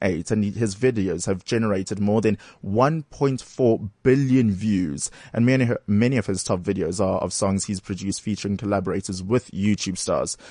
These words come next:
So Sony Music says, "We are delighted to be joining forces with Kurt, one of YouTube's biggest and most talented stars, for this exciting new series. Kurt is wonderful, multifaceted,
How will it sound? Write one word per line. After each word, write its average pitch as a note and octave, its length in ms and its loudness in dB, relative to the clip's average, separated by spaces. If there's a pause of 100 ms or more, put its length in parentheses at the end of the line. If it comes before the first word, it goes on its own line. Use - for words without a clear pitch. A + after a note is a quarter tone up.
(120)
So C3+ 120 -4
Sony E3+ 240 6
Music D3 240 0
says, D#3 320 0
"We D#3 60 2
are C3 80 4
delighted G#2+ 420 0
to G2+ 80 -8
be G#2+ 60 -4
joining G#2 280 2
forces F#2+ 360 -4
with B2+ 180 2
Kurt, A#2+ 320 0 (240)
one B2 140 4
of A2 80 0
YouTube's A#2+ 420 -2
biggest D3+ 480 0
and A#2+ 140 2
most A2+ 280 0
talented C3 460 0
stars, G2 480 4
for - 80 -6
this G#2 180 2
exciting G#2+ 600 0
new G2 180 4
series. F2+ 560 -4 (260)
Kurt A#2+ 280 2
is F#2+ 100 -2
wonderful, C3 480 4
multifaceted, A2+ 920 0